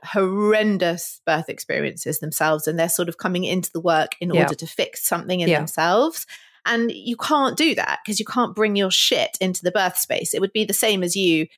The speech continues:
Speaker 1: having a whole host of issues and trying to coach other women in them.
Speaker 2: Yeah,
Speaker 1: You can't,
Speaker 2: absolutely.
Speaker 1: right?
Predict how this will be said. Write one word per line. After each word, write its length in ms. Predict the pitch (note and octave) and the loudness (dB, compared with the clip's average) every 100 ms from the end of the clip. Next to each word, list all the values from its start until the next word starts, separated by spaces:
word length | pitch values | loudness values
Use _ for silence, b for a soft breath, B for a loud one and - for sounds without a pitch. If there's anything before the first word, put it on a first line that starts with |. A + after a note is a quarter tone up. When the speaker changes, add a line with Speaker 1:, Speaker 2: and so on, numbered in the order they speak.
| _ - | _ -6
Speaker 1:
having 260 | F#3 F#3+ F#3+ | -2 0 0
a 80 | |
whole 220 | G3 A#3+ G3 | 2 2 4
host 280 | B3 A3+ E3+ | 2 2 0
of 100 | D3+ | -2
issues 300 | - D3+ F#3 | 0 -2 -2
and 180 | G3 G3+ | -4 -2
trying 240 | A#3 A#3 | 0 0
to 80 | C4 | 0
coach 520 | - D4 - - - - | -2 -2 0 0 0 0
other 200 | C4+ E4+ | 2 4
women 260 | A4+ G3 | 4 2
in 140 | D3+ F#2+ | -2 -4
them. 120 | D#2+ | -2
Speaker 2:
Yeah, 100 | C#3+ | -2
Speaker 1:
You 60 | - | -2
can't, 320 | - A4+ G3 | 0 2 2
Speaker 2:
absolutely. 380 | - - F#3 E3 | 2 2 4 4
Speaker 1:
right? 260 | F#3+ C#3 | 2 0